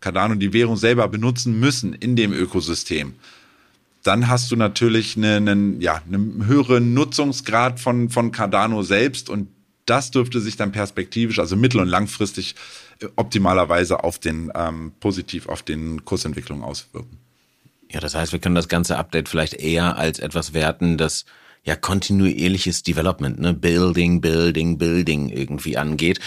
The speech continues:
Speaker 2: und, ähm, ja, einfach dafür spricht, dass das Projekt sich nach vorne bewegt und nicht irgendwo stagniert. Okay, du hast gerade aber schon gesagt, ähm, Kurse in der Zukunft.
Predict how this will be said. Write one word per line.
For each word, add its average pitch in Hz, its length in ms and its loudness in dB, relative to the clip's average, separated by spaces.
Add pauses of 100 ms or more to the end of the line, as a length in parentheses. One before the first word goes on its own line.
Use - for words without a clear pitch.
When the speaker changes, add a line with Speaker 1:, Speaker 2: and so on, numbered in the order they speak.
(220)
Speaker 2:
und, 87 380 2
ähm, 78 380 -2 (140)
ja, - 320 -6
einfach 82 260 -2
dafür 85 420 -2
spricht, - 720 -2
dass 80 200 0
das 80 220 0
Projekt 73 460 -4
sich 76 280 -4
nach 71 160 -4
vorne 87 360 0
bewegt 76 400 -4
und 82 80 0
nicht 80 180 -4
irgendwo 87 400 0
stagniert. 82 560 0
Okay, - 300 0 (220)
du 101 60 -2
hast 104 140 -4
gerade 117 240 0
aber 104 140 0
schon 107 180 0
gesagt, 95 420 2 (380)
ähm, 90 440 2 (360)
Kurse 117 500 2 (220)
in 90 140 2
der 87 140 -2
Zukunft. - 720 -6